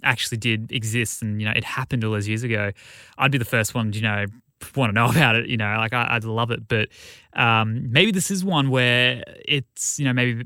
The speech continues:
fabricated and that has sort of blown up to more than ever could have been. But regardless, let's just for a second believe that these, you know, these original sightings,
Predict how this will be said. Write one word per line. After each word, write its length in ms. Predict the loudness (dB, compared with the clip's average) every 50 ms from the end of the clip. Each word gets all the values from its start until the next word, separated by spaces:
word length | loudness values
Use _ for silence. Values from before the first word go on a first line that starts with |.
| -8 -4
fabricated 640 | -2 -2 -2 -2 -4 -2 -2 -2 0 0 0 -2
and 100 | -2 -2
that 200 | -2 -4 -6 -6
has 140 | -6 -4 -4
sort 140 | -4 -6 -8
of 80 | -8
blown 260 | -4 -2 -2 0 0 -2
up 200 | -2 -4 -6 _
to 380 | -8 -6 -4 -2 -2 -2 -2 -4 -8 -14 -20 -20 _ _
more 240 | -2 0 2 2 4
than 140 | 2 2 0
ever 180 | -2 -2 -4 -4
could 160 | -4 -4 -4
have 80 | -2
been. 200 | 0 0 0 0 0
But 220 | 0 0 -2 -2
regardless, 640 | -4 -2 0 2 2 2 0 0 -2 -2 -4 -4 -4
let's 200 | -4 -4 -2 -2
just 240 | -4 -2 -4 -4 -4
for 120 | -2 -2 -2
a 40 |
second 440 | 0 0 0 0 0 0 -2 -2 0
believe 640 | -2 -2 0 2 2 2 4 2 2 0 -2 -6 -10 _ _ _ -4
that 200 | -4 -4 -2 -2
these, 560 | -2 -2 0 -2 -2 -2 -2 -2 -4 -6 -8 _ _ -4
you 100 | -2 0
know, 180 | 2 2 0
these 180 | 0 -2 -4 -4
original 320 | -2 -2 -2 -2 -2 -4
sightings, 640 | -4 -2 -2 -2 -2 -2 -2 -2 -2 -4 -4 -6 -8